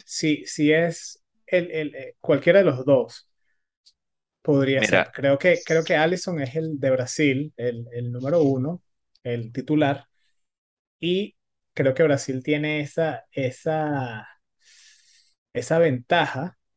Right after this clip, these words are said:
Speaker 1: de que si lleg-, llegasen a verse en una situación donde los están atacando mucho, tienes los arqueros como para, para hacerse héroes del,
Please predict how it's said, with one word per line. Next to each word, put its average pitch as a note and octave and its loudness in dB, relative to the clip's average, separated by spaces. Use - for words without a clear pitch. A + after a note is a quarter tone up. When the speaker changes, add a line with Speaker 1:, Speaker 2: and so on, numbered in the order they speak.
Speaker 1:
de C3 2
que B2+ -2
si B2+ -2
lleg-, F#3 4
llegasen D3+ 0
a D#3 -2
verse C#3 -2
en F3 -2
una D#3+ -2
situación C#3+ -4
donde D#3 -2
los C3+ -4
están C3+ -6
atacando C#3 0
mucho, D3+ -2
tienes B2+ -2
los B2+ -8
arqueros A2+ -10
como B2+ -4
para, G#2+ -6
para A#2 -2
hacerse B2 0
héroes C3 0
del, A2+ -2